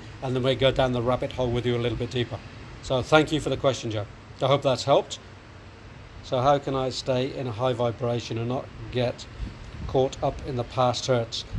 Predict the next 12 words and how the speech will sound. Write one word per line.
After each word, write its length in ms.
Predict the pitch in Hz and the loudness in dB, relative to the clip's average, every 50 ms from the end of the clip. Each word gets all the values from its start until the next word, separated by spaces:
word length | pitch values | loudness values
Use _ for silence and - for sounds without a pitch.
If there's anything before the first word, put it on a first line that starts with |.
| - - - | -6 -4 -2
So, 240 | - - 165 151 147 | 4 8 8 8 8
Jen, 360 | 135 - 160 165 165 160 151 - - - - - - - - | 8 8 6 6 6 6 2 -4 -8 -10 -10 -12 -12 -10 -2
two 440 | - 185 180 175 170 165 165 - - - - - - | 4 6 8 8 8 6 4 2 -2 -12 -16 -8 0
answers 440 | 175 160 156 151 143 - 139 123 - | 4 6 6 6 4 2 -4 -4 -2
to 60 | - 131 | -2 -2
that 140 | 127 120 | -2 0
question. 400 | - 139 131 120 - 190 196 214 - - - - - - - - - - - - - - - - - - - - - - - - - | 2 2 2 2 2 -2 -2 -2 -4 -12 -18 -20 -20 -20 -20 -20 -20 -20 -20 -20 -20 -20 -18 -16 -14 -14 -14 -14 -14 -12 -12 -6 0
One 500 | 135 139 147 151 156 165 165 165 165 - - - - - - - - - - | 6 8 10 10 10 10 8 4 0 -4 -8 -16 -20 -20 -20 -20 -20 -10 -4
is 260 | 185 143 139 135 123 | 0 2 2 2 0
high 240 | - - 151 151 151 | 0 4 6 6 6
vibration 760 | 127 131 143 135 123 - 127 131 139 - - - 226 226 233 - - - - - - - - - - - - - - - | 6 6 4 4 4 4 2 2 2 0 -2 -6 -8 -10 -12 -14 -16 -20 -20 -20 -20 -20 -20 -20 -20 -20 -20 -20 -12 -2
is 600 | - 151 143 139 139 139 135 127 113 - - - | 2 4 6 6 6 6 4 2 0 -2 -6 -8